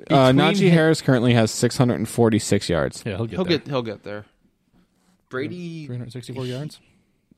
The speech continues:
Speaker 1: No,
Speaker 2: Dallas is
Speaker 1: six hundred and forty-six yards. Did I say three sixty-four?
Speaker 2: You said six forty-six, I thought.
Speaker 1: Okay.
Speaker 2: I think Brady's probably got, he's gotta go through the A F C West.
Speaker 3: Fifty-four?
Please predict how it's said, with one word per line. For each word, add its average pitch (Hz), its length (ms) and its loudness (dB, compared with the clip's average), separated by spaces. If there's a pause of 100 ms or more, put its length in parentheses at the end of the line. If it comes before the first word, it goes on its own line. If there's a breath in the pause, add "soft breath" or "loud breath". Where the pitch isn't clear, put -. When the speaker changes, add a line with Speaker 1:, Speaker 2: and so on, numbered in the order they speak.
(240)
Speaker 1:
No, 98 240 -10
Speaker 2:
Dallas 135 300 0
is 120 60 -4
Speaker 1:
six 147 100 -2
hundred 117 200 -4
and - 120 -12
forty-six - 540 -12
yards. - 240 -20 (720)
Did 101 100 -8
I 117 40 -6
say 190 160 -2
three 131 220 -8 (100)
sixty-four? - 880 -18
Speaker 2:
You 139 60 -6
said 123 220 -2
six 120 180 -6
forty-six, 110 480 -10
I 107 60 -10
thought. 107 280 -16 (400)
Speaker 1:
Okay. - 180 -12 (840)
Speaker 2:
I 117 60 -10
think 139 300 -6
Brady's 127 520 0
probably 127 400 -4
got, 123 280 0 (520)
he's 123 220 -4
gotta 135 140 2
go 127 120 0
through 120 160 -2
the 113 60 0
A 113 100 2
F 107 80 -4
C 113 140 -4
West. 107 300 0
Speaker 3:
Fifty-four? 165 220 -8